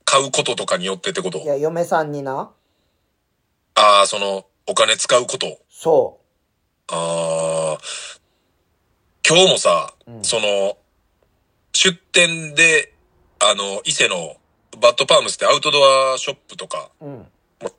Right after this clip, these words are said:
Speaker 1: 店してたのよ。
Speaker 2: うん。
Speaker 1: で、なんかやっぱこう、いろいろ、結婚してる人とかがこう、物買うとき見てると、
Speaker 2: うん。
Speaker 1: なんか、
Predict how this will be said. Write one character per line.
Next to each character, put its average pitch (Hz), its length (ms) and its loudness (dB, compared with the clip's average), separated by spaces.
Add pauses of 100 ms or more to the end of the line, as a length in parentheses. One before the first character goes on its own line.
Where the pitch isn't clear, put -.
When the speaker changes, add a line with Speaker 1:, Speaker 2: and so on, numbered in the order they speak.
(140)
Speaker 1:
店 113 100 4
し - 60 2
て - 60 -2
た 92 100 2
の 80 80 -4
よ。 - 140 -12 (180)
Speaker 2:
う 127 120 -16
ん。 117 40 -14
Speaker 1:
で、 139 320 2 (500)
な 113 100 -2
ん - 20 -4
か 98 80 4
や 98 80 4
っ - 20 -14
ぱ 92 120 -4
こ 87 240 -8
う、 120 140 -4
い 143 40 2
ろ 175 140 4
い 127 40 2
ろ、 82 260 -2 (840)
結 175 260 0
婚 170 240 2
し - 80 0
て 160 100 4
る 160 120 0
人 135 200 -2
と 92 120 -8
か 90 140 -2
が 85 140 -4
こ 90 160 -4
う、 87 40 -4
物 143 240 2
買 107 180 2
う 107 60 -8
と 98 100 -4
き 92 100 -4
見 110 140 -4
て 117 100 4
る 110 140 -6
と、 107 80 -4 (260)
Speaker 2:
う 117 40 -20
ん。 104 160 -20 (840)
Speaker 1:
な 110 120 0
ん - 40 -8
か、 85 240 0